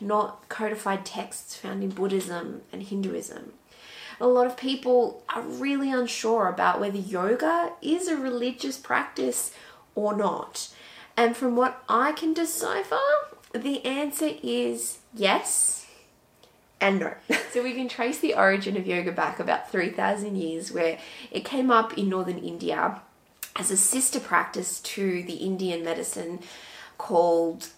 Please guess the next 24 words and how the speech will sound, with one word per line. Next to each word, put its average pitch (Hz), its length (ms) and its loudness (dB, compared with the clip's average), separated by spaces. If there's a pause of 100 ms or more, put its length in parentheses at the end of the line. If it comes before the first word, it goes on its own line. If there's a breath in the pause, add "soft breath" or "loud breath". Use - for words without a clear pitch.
(100)
Ayurveda, 185 1000 2 (380)
roughly 190 380 4
translated 170 760 -6
as 165 260 -6
life 185 380 -2
knowledge. - 540 -10 (520 loud breath)
It - 240 -8 (200)
definitely 240 480 4
began 208 380 0
as 180 120 0
a 180 60 -4
spiritual 175 480 -2
practice, - 880 -4
and 170 320 2
the - 160 -8
belief 175 360 -6
was 175 140 -4
that 165 80 2
it 151 140 -2
could - 200 -2
lead 180 380 -4
one 170 380 -6 (220)
to 180 440 -8
immortality. 185 880 -6